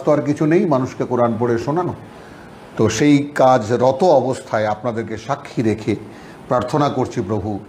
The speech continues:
আমাকে তাদের মধ্যে গণ্য করো যারা পরকালের আকাঙ্ক্ষী হয়। এবং একদম নিঃশেষে অন্তর থেকে মুছে দেওয়া এই পৃথিবীর কোনো বাসনা। ওয়ামান আরাদাল আখিরা ওয়া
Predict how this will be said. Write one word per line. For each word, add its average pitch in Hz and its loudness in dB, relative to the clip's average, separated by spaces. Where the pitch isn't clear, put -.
আমাকে 104 -2
তাদের 120 2
মধ্যে 117 2
গণ্য 107 -4
করো 104 -8
যারা 101 2
পরকালের 101 2
আকাঙ্ক্ষী 95 -4
হয়। 78 -10
এবং 151 4
একদম 170 2
নিঃশেষে 185 2
অন্তর 139 2
থেকে 123 -2
মুছে 139 -2
দেওয়া 107 2
এই 104 0
পৃথিবীর 107 -2
কোনো 95 -4
বাসনা। 92 -8
ওয়ামান 123 4
আরাদাল 135 4
আখিরা 170 4
ওয়া 135 4